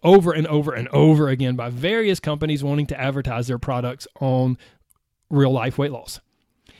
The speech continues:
Every single time, I politely declined. Bec-,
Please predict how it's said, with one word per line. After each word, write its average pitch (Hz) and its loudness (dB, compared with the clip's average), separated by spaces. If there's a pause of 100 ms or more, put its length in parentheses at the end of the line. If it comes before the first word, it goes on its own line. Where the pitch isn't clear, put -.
(260)
Every 196 0
single 247 0
time, 190 -2
I 143 -4
politely 143 -2
declined. 151 -2
Bec-, 160 -8